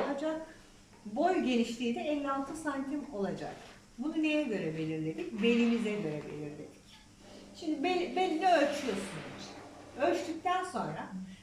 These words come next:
biz şimdi otuz sekiz bedene göre uyarladık. Arkadaşımızın beli seksen santimdi. Biz ne yapıyorduk piroş eteklerimizde? Pi sayısına bölüyorduk. Pi sayısını bilmiyorsan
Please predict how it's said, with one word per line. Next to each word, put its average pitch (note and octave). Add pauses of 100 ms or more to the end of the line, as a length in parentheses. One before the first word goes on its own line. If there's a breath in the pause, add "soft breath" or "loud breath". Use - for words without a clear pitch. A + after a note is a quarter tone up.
(120 loud breath)
biz D#4
şimdi D#4+
otuz E4+
sekiz E4
bedene D#4+
göre A#3+
uyarladık. F#3+ (220)
Arkadaşımızın B3+
beli D4
seksen D4+
santimdi. - (640 loud breath)
Biz F4
ne F#4
yapıyorduk E4+
piroş C4
eteklerimizde? F3 (380)
Pi F#4+
sayısına E4+ (140)
bölüyorduk. -
Pi F4
sayısını D4+
bilmiyorsan B3+